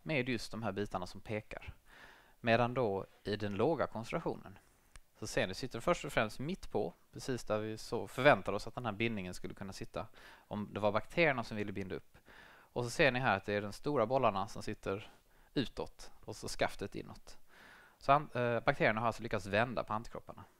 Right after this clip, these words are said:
Och då känner ju inte immunförsvaret igen dem längre. Väldigt finurligt. Ehm,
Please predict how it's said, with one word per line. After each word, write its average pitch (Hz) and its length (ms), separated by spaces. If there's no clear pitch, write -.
Och 123 80
då 127 80
känner 117 240
ju - 20
inte 139 160
immunförsvaret 113 400
igen 120 160
dem 50 120
längre. 50 220
Väldigt 123 260
finurligt. - 500
Ehm, 107 500